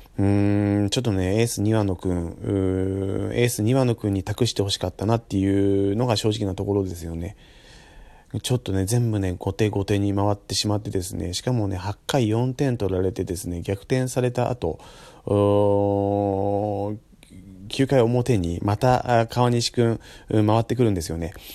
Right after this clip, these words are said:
で、まあ、まさかね、ここね、えー、九回裏ツーアウト、あ、九回表ツーアウト、えー、ボタン、凡退したらもう終わりっていうような状況でですね、えー、川西くん、まさかここホームランないよななんて思って見てたんですけど、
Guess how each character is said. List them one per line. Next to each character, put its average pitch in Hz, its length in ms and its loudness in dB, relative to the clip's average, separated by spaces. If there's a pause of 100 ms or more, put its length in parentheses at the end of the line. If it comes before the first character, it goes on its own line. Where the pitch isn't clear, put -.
(300)
で、 95 200 0
ま 104 100 0
あ、 101 40 0
ま 110 160 0
さ 143 140 -2
か 98 160 0
ね、 87 180 0
こ 98 160 -2
こ 101 140 -4
ね、 95 240 0
え 95 400 2
ー、 - 20 -4
九 127 160 0
回 135 160 2
裏 127 200 2
ツ - 300 -4
ー 143 100 4
ア 120 80 6
ウ 101 80 2
ト、 85 240 0
あ、 101 60 0
九 135 180 -2
回 143 120 2
表 120 380 -2
ツ - 160 -6
ー 123 120 0
ア 117 80 2
ウ 98 60 -2
ト、 - 220 -2 (380)
え 90 1600 0
ー、 - 20 0
ボ 117 140 0
タ 123 220 0
ン、 117 80 -8
凡 127 200 0
退 127 180 2
し - 120 -4
た 131 100 4
ら 95 100 4
も 87 200 -2
う 90 80 -2
終 - 40 2
わ 98 100 6
り 101 100 0
っ - 40 -6
て - 160 -8
い 87 80 -2
う - 20 -2
よ 90 80 -2
う - 40 -4
な 82 60 -6
状 90 160 -2
況 101 120 -2
で 90 80 -4
で 85 100 -6
す 85 120 -10
ね、 82 140 -8 (560)
え 95 400 2
ー、 - 40 -6
川 107 200 -2
西 107 260 -2
く - 160 -2
ん、 101 920 -2
ま 98 220 -10
さ - 180 -10
か - 220 -14
こ - 180 -12
こ - 120 -4
ホ 123 180 2
ー - 20 4
ム 127 120 2
ラ 107 100 4
ン 95 80 0
な 104 120 2
い 123 60 4
よ 104 80 0
な 90 100 -4
な 87 120 -4
ん 87 60 -6
て - 80 -6
思 95 180 0
っ - 20 -10
て - 120 -6
見 123 120 2
て - 80 -14
た 95 120 0
ん 85 60 -2
で 78 80 -6
す - 80 -12
け 80 100 -6
ど、 92 200 0